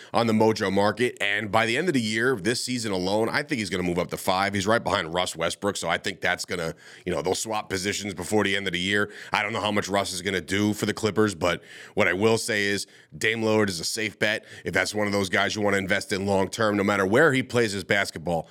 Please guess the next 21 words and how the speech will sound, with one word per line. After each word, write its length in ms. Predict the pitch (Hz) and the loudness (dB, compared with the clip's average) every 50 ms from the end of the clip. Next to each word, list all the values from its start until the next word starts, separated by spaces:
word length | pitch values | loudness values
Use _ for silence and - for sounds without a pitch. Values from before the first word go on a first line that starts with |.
| - - - | -16 -8 -4
he's 140 | - 107 90 | -4 -2 0
gonna 160 | 110 95 95 | 0 0 0
be 100 | 82 87 | 0 0
good. 240 | 85 90 82 71 71 | 0 0 0 -2 -2
Will 220 | 76 87 101 107 | -2 0 2 2
it 80 | 101 87 | 2 2
be 100 | 110 110 | 0 0
in 60 | 110 | 0
the 80 | 104 87 | 0 0
Garden 400 | 80 - 110 131 147 151 156 156 | 2 4 6 6 6 4 4 2
eventually? 420 | 139 160 165 160 - 185 190 165 | 2 2 0 0 0 0 0 0
I 80 | 110 - | 2 2
hope 220 | 104 139 160 123 | 2 2 0 0
so, 260 | - - 78 76 82 | -4 -4 -4 -2 0
and 100 | 90 95 | 0 0
not 140 | 95 98 101 | 0 0 -2
just 200 | - - 90 85 | -4 -6 -4 -2
visiting 340 | 87 98 98 87 85 85 82 | 0 0 0 0 -2 -6 -6
for 140 | - 87 85 | -6 -6 -6
the 60 | 82 | -4
Blazers. 460 | 76 95 120 113 92 - - - - | 0 2 2 2 2 -2 -6 -12 -12